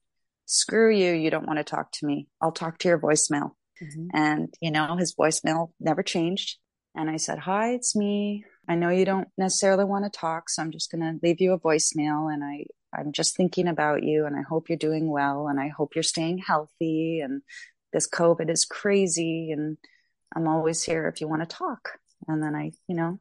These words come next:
Speaker 1: said goodbye and hung up and kinda shrugged, you know, like, maybe he'll call, maybe he'll text. He probably won't. Then, you know, literally two weeks later, like, yeah.
Speaker 2: Wow. I didn't know that. I mean,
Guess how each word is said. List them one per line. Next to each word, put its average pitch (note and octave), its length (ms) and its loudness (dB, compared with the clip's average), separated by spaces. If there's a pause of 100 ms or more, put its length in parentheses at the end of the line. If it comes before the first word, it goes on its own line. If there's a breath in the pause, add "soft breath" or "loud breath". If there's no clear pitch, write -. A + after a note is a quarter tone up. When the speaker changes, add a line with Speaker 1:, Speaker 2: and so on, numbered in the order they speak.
(120)
Speaker 1:
said - 240 -4 (280)
goodbye E3 440 0
and F3+ 240 -4 (100)
hung F#3+ 180 2
up B3 280 2
and E3 280 -4 (760 loud breath)
kinda F#3 180 4
shrugged, F3+ 540 2
you E3+ 60 2
know, E3 200 0
like, G#3 200 -6 (100)
maybe D#3 300 0
he'll F#3 180 -2
call, E3 360 -8
maybe D#3 280 4
he'll F3+ 180 0
text. - 440 -4
He G#3 80 4
probably F#3 540 2
won't. D#3 360 -2 (840 soft breath)
Then, D3+ 340 2
you D#3+ 100 0
know, D#3 300 -2
literally D#3+ 520 4
two D#3 220 -2
weeks - 280 -4
later, D#3+ 580 -2
like, D#3+ 160 -10 (640)
yeah. G3+ 260 -2 (840)
Speaker 2:
Wow. D3+ 500 -6
I D#3 120 0
didn't C#3+ 260 -2
know C#3+ 160 -2
that. C#3 420 0
I D3+ 60 -2
mean, D3 440 -2